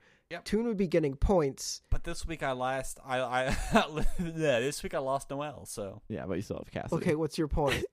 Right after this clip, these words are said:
Speaker 1: <laughs> I'm losing now.
Speaker 2: No, you should be losing more. You should be losing harder. That's my point. If, and see, the thing is, it's, it is my fault.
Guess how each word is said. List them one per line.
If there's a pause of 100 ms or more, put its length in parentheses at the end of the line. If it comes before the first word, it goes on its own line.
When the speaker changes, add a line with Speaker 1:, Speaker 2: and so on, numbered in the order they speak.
(340)
Speaker 1:
<laughs>
I'm
losing
now. (320)
Speaker 2:
No,
you
should
be
losing
more.
You
should
be
losing
harder.
That's
my
point. (160)
If, (300)
and
see,
the
thing
is,
it's,
it
is
my
fault.